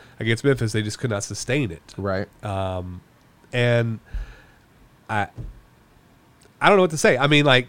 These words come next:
Speaker 1: th-, these are very two equally matched teams in my, in my point of view. I think it'll come down to probably another field goal game.
Speaker 2: Right,
Speaker 1: Where
Speaker 2: right.
Speaker 1: we're looking at twenty-eight twenty-five. I mean, points per game, let's just kinda break it out. S M U is thir-, forty point one, Central Florida is thirty-two point four.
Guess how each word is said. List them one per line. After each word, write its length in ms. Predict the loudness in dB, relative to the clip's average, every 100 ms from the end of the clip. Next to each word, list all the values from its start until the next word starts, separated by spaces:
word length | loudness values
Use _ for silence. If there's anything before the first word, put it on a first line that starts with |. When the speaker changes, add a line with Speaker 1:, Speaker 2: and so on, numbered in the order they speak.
| -2
Speaker 1:
th-, 140 | -2
these 180 | 0 4
are 40 | 4
very 380 | 6 6 4 0 -10 -20 _ _ -14
two 500 | -6 0 4 4 2 -2
equally 380 | -6 -2 0 0
matched 260 | 0 -4
teams 260 | -6 -6 -6
in 80 | -6
my, 280 | -6 -6 -6
in 120 | -6
my 220 | -4 -4
point 300 | -6 -6 -6
of 40 | -4
view. 100 | -6
I 80 |
think 180 | -2 0
it'll 240 | 0 0 -2
come 260 | -2 -2
down 360 | 2 2 2 0
to 420 | -4 -4 -2 -4 -8
probably 260 | -10 -4
another 140 | -4 -4
field 240 | -6 -6
goal 160 | -4 -4
game. 260 | -2 -4 -4 6
Speaker 2:
Right, 260 | 8 8
Speaker 1:
Where 120 | 4
Speaker 2:
right. 180 | 4 2
Speaker 1:
we're 160 | 0 -4
looking 200 | -2 -2
at 80 | -2
twenty-eight 340 | -4 -2 -2
twenty-five. 480 | -4 -6 2 4 4 -2 -20 -12
I 80 | -2
mean, 120 | 0
points 260 | 4 2 4
per 100 | 2
game, 240 | 2 2
let's 140 | 2 -2
just 120 | -2
kinda 140 | -2
break 160 | 0 -2
it 60 | 0
out. 160 | -2
S 220 | -2 -4 -2
M 80 |
U 120 | 0 0
is 100 | 0
thir-, 260 | 0 0
forty 300 | 0 0 2
point 260 | 0 -2 -2
one, 540 | 0 2 2 2 -2 -12 _ _
Central 300 | -6 -4 -2
Florida 220 | 0 0
is 60 | 0
thirty-two 360 | -2 -2 -4 -6
point 260 | -6 -8
four. 320 | -4 -4 -4